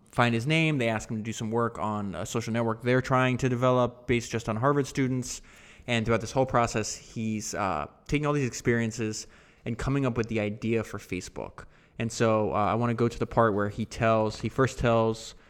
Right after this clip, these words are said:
Eduardo, before he builds Facebook, what, what he's doing. "I think I've come up with something," he started, and then he launched right into it. Over the past month, beginning right after the Face Mash incident, Mark had been developing an idea.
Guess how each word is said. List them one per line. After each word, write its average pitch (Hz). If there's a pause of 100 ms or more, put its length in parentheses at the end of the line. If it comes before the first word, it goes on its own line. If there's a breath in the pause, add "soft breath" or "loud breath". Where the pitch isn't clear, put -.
(240 soft breath)
Eduardo, 110
before 139
he 131
builds 120
Facebook, 110
what, 101 (120)
what 113
he's 104
doing. 78 (2750 soft breath)
"I 143
think -
I've 311
come 135
up 131
with 117
something," 92
he 110
started, 104
and 127
then 139
he 165
launched 135
right 110
into 110
it. - (400)
Over 170
the 262
past 214
month, 101
beginning 127
right 113
after 151
the 147
Face 131
Mash 107
incident, 104 (100)
Mark 123
had 202
been 170
developing 123
an 113
idea. 113